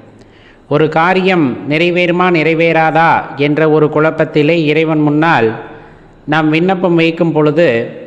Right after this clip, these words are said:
அவர் ஏதேனும் ஒரு விதத்திலே அதை உங்களுக்கு உணர்த்த வேண்டுமென்றால் உணர்த்துவார். அது எந்த வழிகளெல்லாம் உணர்த்தியிருக்கிறார் என்று யோசித்து பாருங்கள், இப்பொழுது அடியேன் கூறுவதிலிருந்து. பெரும்பாலும் நம் வேண்டுதல்கள்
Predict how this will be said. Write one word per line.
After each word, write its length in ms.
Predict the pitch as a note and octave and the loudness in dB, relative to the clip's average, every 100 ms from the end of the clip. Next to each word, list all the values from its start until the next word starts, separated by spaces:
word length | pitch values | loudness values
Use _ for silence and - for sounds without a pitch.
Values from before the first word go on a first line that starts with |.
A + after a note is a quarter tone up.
| - - | -20 -10
அவர் 220 | - C#3+ D3 | -2 0 2
ஏதேனும் 440 | F3 F#3+ G3 G3+ | 2 2 2 2
ஒரு 200 | F3+ E3+ E3 D3 B2+ - | 2 2 4 2 0 -2
விதத்திலே 500 | D3 E3+ D3 D#3 E3+ F3 E3 | -2 -2 0 0 2 0 -4
அதை 220 | B2 D3+ D#3+ | -4 0 2
உங்களுக்கு 340 | D3+ D#3 D3+ | 2 0 0
உணர்த்த 300 | D#3 E3 F3 | 0 0 0
வேண்டுமென்றால் 680 | E3 D#3 D3 C#3+ C3+ D3+ E3+ B2+ | 0 0 0 0 0 0 -2 -2
உணர்த்துவார். 600 | C#3 C3+ C3+ D3+ G3 D#3 | -2 -2 -2 0 0 0
அது 80 | C3 | 0
எந்த 240 | C3 D#3+ D#3+ | -2 0 0
வழிகளெல்லாம் 800 | C#3 D3 D#3 D3+ D3 D#3 E3+ F3+ - - - - | 0 0 0 0 0 0 0 -2 -8 -18 -20 -6
உணர்த்தியிருக்கிறார் 840 | C3+ E3+ E3 E3+ D#3+ D3+ D#3+ D#3+ D#3+ | 0 0 0 0 0 0 0 0 0
என்று 220 | C#3+ C#3 | 0 0
யோசித்து 420 | C3+ D3 D#3+ D3 D3 | 0 0 0 -2 -2
பாருங்கள், 440 | C#3+ D3+ D3+ D#3+ | 0 0 0 0
இப்பொழுது 540 | D3+ D#3 C#3 C#3 B2+ B2+ G#2+ G2 | 0 -2 0 0 2 2 0 -2
அடியேன் 380 | B2+ C#3 C#3 B2+ | -2 0 -2 -2
கூறுவதிலிருந்து. 720 | C#3 B2+ A2+ A2 G#2+ G#2+ G2+ - - - - - - - - _ _ _ _ _ - | 0 0 0 0 0 -2 -6 -8 -16 -20 -20 -20 -20 -20 -20 _ _ _ _ _ -2
பெரும்பாலும் 600 | F3 G3 G3+ G#3 G#3 D3+ E3 F#3+ - - | 0 2 4 4 2 2 0 -4 -12 -4
நம் 200 | D3+ D3 | -2 0
வேண்டுதல்கள் 760 | D#3 G3 G3+ F#3 F#3+ E3+ F#3+ | 0 0 0 0 2 2 2